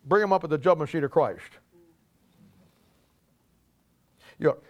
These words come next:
you and I don't have one problem that David didn't have. And he made it.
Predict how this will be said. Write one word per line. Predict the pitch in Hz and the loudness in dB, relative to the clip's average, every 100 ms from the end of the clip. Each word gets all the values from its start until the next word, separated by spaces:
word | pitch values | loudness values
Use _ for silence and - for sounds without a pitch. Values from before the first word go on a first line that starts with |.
| _ | _
you | 147 175 240 240 | -4 -2 2 2
and | 214 | 2
I | 202 | 0
don't | 185 175 160 | 0 0 2
have | 160 151 | -2 0
one | 190 202 | -2 -2
problem | - 180 147 131 139 | 0 0 0 -4 -6
that | 127 | -2
David | 135 156 131 | 0 0 -2
didn't | 127 131 | -6 -8
have. | 120 123 92 90 - _ _ _ _ _ _ _ _ _ _ _ _ | -6 -6 -6 -12 -20 _ _ _ _ _ _ _ _ _ _ _ _
And | 190 160 | 0 0
he | 180 | 0
made | 165 151 110 | 0 0 -4
it. | - | -16